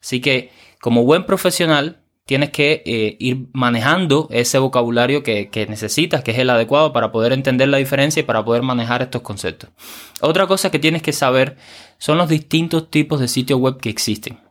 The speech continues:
Así que te, esto, bueno, te puede dar una idea bastante clara de qué es lo que tú quieres, qué es lo que necesitas para ti, porque muchas veces uno dice, "Bueno, quiero hacerme un sitio web personal", pero no entiendes todavía lo que es un sitio web, lo que es una página,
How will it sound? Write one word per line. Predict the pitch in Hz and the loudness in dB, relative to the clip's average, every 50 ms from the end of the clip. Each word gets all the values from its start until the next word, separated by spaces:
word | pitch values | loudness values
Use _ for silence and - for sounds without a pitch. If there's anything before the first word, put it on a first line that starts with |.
| _ _ _ _ _ _ _ _ - - - | _ _ _ _ _ _ _ _ -20 -20 -16
Así | - 107 - 131 123 | -12 -6 -4 -2 0
que | 151 151 151 | 0 0 0
te, | - - 120 104 104 - _ _ _ | 0 -2 -4 -4 -4 -8 _ _ _
esto, | - 123 - - 156 147 - - - - _ - | -16 -6 -2 0 2 2 0 -2 -8 -20 _ -18
bueno, | - 127 120 123 143 143 - | -14 -6 -2 -2 -2 -2 -2
te | - - - | -6 -8 -2
puede | 104 117 120 127 | 2 4 4 4
dar | 135 139 | 4 2
una | 143 135 | 2 2
idea | 135 135 139 143 143 143 - | 4 4 4 4 4 2 -2
bastante | 110 113 104 104 101 - 110 113 113 113 120 | -4 -4 -4 -4 -2 -2 -4 -4 -2 -2 -2
clara | - 143 143 139 135 139 147 147 - - - - - - _ | 0 2 2 2 2 0 -2 -4 -8 -18 -20 -20 -20 -20 _
de | - 117 110 110 110 | -2 -2 0 0 2
qué | 127 | 0
es | 131 143 | 0 2
lo | 147 147 139 | 2 2 2
que | 139 135 | 0 -2
tú | 151 143 | -4 -4
quieres, | 139 147 147 147 143 143 | -2 0 0 2 0 -2
qué | - 120 | -4 -6
es | 110 | -4
lo | 110 117 113 | -4 -4 -4
que | 127 123 | -2 -2
necesitas | 123 117 123 120 131 127 139 135 | -2 -2 -4 -4 -4 -2 -2 -2
para | 135 139 135 123 | 0 0 0 0
ti, | 131 147 143 | 0 -2 -4
porque | 139 127 107 - 107 | -4 -6 -6 -6 -6
muchas | 107 117 117 135 123 | -6 -4 -4 -2 0
veces | 123 127 123 - 127 | 0 0 0 0 0
uno | 123 120 117 | 0 2 2
dice, | 107 107 - 101 95 - - - - - - - - | 0 0 -2 -6 -12 -16 -20 -20 -20 -20 -20 -12 -2
"Bueno, | - 151 135 107 95 92 - - | 2 2 4 2 2 -4 -4 0
quiero | 160 165 175 | 2 4 4
hacerme | 180 175 190 180 175 175 | 4 2 2 0 0 0
un | 165 | -2
sitio | - 165 160 156 165 151 | 0 0 0 2 2 2
web | 151 151 151 | 2 2 2
personal", | - 160 151 151 156 151 151 147 151 156 156 | 0 -2 -2 0 0 0 0 0 -2 -2 -2
pero | - 123 113 104 - - - | 0 0 0 0 -4 -6 -8
no | 120 120 123 | -4 -2 -2
entiendes | 139 131 135 143 143 147 143 139 139 | -2 0 0 0 0 0 0 -2 -2
todavía | - 135 131 127 123 135 139 131 127 | 0 2 2 2 4 4 4 2 2
lo | 120 | 2
que | 110 120 | 0 0
es | 120 | 0
un | 135 143 | 0 0
sitio | 135 147 143 139 151 147 | -2 -2 0 0 2 2
web, | 139 139 139 135 - | 4 4 2 2 0
lo | - 107 | -4 -8
que | 104 107 | -6 -6
es | 104 | -4
una | 113 120 127 127 | -2 0 0 2
página, | 127 143 135 139 147 160 165 - | 2 0 0 0 -2 -2 -4 -6